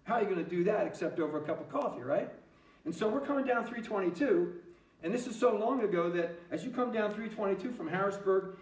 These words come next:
into Hershey, you could still go in the left lane and make a left-hand turn into what's now Haas's. You remember that? Okay, there were so many accidents there that they changed it. You can't do it anymore, but you still could then.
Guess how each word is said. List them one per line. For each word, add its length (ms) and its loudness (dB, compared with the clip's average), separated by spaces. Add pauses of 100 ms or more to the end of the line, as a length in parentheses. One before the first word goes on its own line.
(120)
into 240 -2
Hershey, 520 2 (200)
you 220 4
could 180 -2
still 320 0
go 140 -2
in 60 0
the 60 2
left 280 4
lane 220 0
and 80 -2
make 180 0
a 40 -2
left-hand 500 4
turn 240 -4
into 140 -2
what's 220 -2
now 180 -2
Haas's. 460 -4
You 80 -4
remember 300 0
that? 360 -2 (600)
Okay, 140 -2
there 180 0
were 60 0
so 100 -4
many 180 -2
accidents 460 -2
there 160 0
that 160 -2
they 100 -2
changed 280 -4
it. 20 -4
You 60 -6
can't 240 -4
do 80 -8
it 80 -6
anymore, 300 -4
but 220 -8
you 100 -2
still 260 0
could 300 -4
then. 220 -2